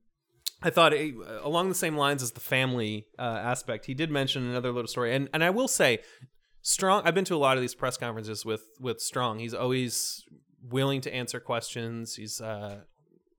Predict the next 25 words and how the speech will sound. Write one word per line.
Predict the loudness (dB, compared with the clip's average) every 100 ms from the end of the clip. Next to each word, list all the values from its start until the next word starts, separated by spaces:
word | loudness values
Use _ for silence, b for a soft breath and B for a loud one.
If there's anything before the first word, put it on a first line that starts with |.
| _
even | -8 -4 0
after | 0 0 -2
a | 2
bad | 2 2 0
game, | -2 -2 -4 -6 -6
he | -6
doesn't | -6 -6
seem, | -6 -6 -8 -10 _ _ _ _ _ -16
I |
don't | -14
know, | -12
despondent. | -6 -4 -2 -2 -2 -4 -6
He | -4
still | -2 2 2 0
knows | -2 -2
what | -2
he's | -6 -4
doing. | -2 -2 -4 -8 b b b
Uh, | 2 4 2 -2 _ _ _ -2
but | 8
this | 8 8
is | 4
the | 2
most | 6 4 4 -8
candid | -6 -4 -2 -2 -4 -8